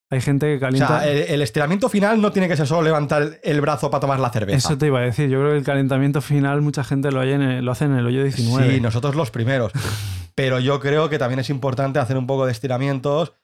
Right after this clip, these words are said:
Speaker 2: porque incluso durante la vuelta pues hay golpes que los vas a hacer más tensos y,
Speaker 1: Sí,
Speaker 2: y
Speaker 1: sí.
Speaker 2: demás. Es importante igual que en otros deportes. Hacer un poco de calentamiento, aunque sean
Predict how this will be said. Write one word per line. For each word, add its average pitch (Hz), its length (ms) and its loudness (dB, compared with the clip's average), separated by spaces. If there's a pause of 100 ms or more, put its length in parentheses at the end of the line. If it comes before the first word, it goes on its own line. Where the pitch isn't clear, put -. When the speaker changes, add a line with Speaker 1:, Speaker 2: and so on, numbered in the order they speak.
(220)
Speaker 2:
porque 123 380 -4
incluso 117 380 -4
durante 113 300 -2
la 107 80 0
vuelta 117 280 0
pues 139 140 -2
hay 120 120 -2
golpes 113 400 -4
que 135 100 -8
los 117 80 -4
vas 101 80 -4
a 95 40 -6
hacer 95 200 -12
más 101 180 -12
tensos 131 320 -6
y, 120 100 -6
Speaker 1:
Sí, 113 140 -6
Speaker 2:
y 107 60 2
Speaker 1:
sí. 104 60 -4
Speaker 2:
demás. 98 200 -6
Es 95 80 -8
importante 113 420 -4
igual 110 220 -2
que 101 80 -8
en 95 60 -8
otros 92 200 -12
deportes. - 460 -20
Hacer 104 240 -14
un 104 100 -10
poco 101 200 -6
de 101 100 -4
calentamiento, 104 420 -2
aunque 113 160 -4
sean 127 280 -4